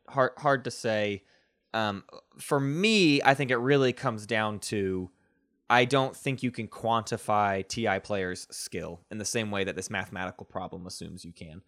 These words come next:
um, because there are so many different avenues that success can come from for a T I player. We've seen players that are just tactically very, very smart and make safe, smart plays constantly.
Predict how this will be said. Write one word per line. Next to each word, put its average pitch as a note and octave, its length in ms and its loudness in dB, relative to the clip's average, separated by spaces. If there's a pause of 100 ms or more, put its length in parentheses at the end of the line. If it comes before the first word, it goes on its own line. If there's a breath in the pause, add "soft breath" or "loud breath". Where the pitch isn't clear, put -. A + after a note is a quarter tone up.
(300 soft breath)
um, G2+ 320 2
because A2 440 2
there A2 160 2
are G#2 200 2
so B2 320 -2
many A#2 160 -4
different G#2+ 320 -8
avenues G2 840 -2 (540)
that F2+ 160 -2
success - 680 -2
can F#2+ 400 -8
come A2 380 -4
from C#3 360 2
for C#3+ 200 -6
a C#3+ 60 -4
T C#3+ 220 -4
I D3 120 0
player. D3+ 400 -6 (240 soft breath)
We've B2 140 4
seen C3 280 2
players B2+ 340 4
that A2+ 120 0
are A2 80 0
just A2 260 -6
tactically A#2 580 2
very, G#2 320 2
very G#2+ 280 2
smart G#2+ 420 0
and G2+ 100 -8
make G2 200 -4
safe, G#2+ 420 0
smart - 380 -4
plays G#2+ 240 -2
constantly. E3 560 -2